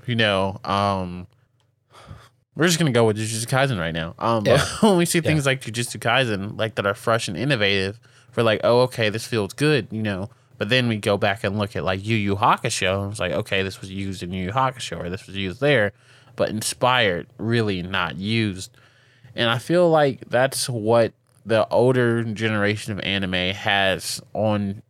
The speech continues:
Speaker 1: like, underneath his belt, that it wasn't really inspired by anything. This was, like, a originality craze, you know? Same thing with, like, you know, it's like they were the Daft Punk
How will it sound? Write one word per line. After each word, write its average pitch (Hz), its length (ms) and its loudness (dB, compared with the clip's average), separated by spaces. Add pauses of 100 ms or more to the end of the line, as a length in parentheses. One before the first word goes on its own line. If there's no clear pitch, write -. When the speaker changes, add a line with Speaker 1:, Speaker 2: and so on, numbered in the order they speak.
(140)
Speaker 1:
like, 90 220 -2
underneath 107 300 0
his 98 160 -2
belt, 95 380 -2
that 87 180 -2
it 90 240 -4
wasn't 117 500 0
really 110 260 2
inspired 110 540 -2
by - 100 -8
anything. 85 360 -8
This 92 160 -14
was, 98 180 -6
like, 95 180 -2
a 95 220 -2 (680)
originality 110 840 2
craze, 107 600 0
you 95 120 -4
know? 98 220 0
Same 107 300 -2
thing 107 360 -2
with, 104 300 -2
like, 110 300 -2 (880)
you 131 80 2
know, 139 160 4
it's 147 160 2
like 123 300 2
they 120 120 4
were 139 160 6
the 123 140 4
Daft 110 480 0
Punk 92 380 -4